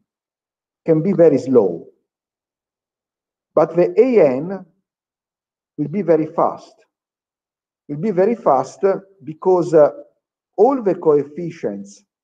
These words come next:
for time different from T zero evolves in a way which is, uh,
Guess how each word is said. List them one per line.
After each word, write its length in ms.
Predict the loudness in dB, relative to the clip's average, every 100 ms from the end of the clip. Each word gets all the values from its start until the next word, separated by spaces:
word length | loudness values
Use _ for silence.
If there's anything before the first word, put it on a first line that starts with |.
| _ _ _ _ _ _ _ _ _ _ _ -6
for 240 | -4 -2
time 340 | -2 0 0 -4
different 400 | -8 -6 -8 -8
from 220 | -10 -10
T 120 | -16
zero 520 | -14 -12 -8 -8 -10 _ _ _ _ _ _ _ -2
evolves 640 | 0 4 4 4 0 0 0 0 -10
in 120 | -6
a 80 | -2
way 360 | 2 2 2
which 260 | -4 -8 -8
is, 260 | -10 -2
uh, 120 | 0